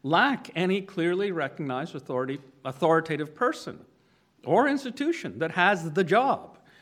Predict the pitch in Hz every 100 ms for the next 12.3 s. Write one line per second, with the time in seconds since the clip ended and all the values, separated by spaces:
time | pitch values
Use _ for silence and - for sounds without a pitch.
0 | _ _ 151 165 139 151 156 143 139 139
1 | 131 123 - 123 113 120 117 117 117 -
2 | - - - _ _ _ _ - 185 240
3 | - 226 - 165 233 262 - 196 190 170
4 | 160 156 160 147 135 135 - 151 147 131
5 | - 110 127 123 120 113 104 - 123 208
6 | 220 202 175 - 139 143 151 151 131 135
7 | - 139 131 123 117 117 120 147 165 170
8 | 139 151 139 131 120 113 117 123 123 110
9 | 107 - 131 131 - _ _ _ _ _
10 | _ _ _ 120 123 120 120 107 127 123
11 | 123 117 110 101 101 - 95 90 - 101
12 | - -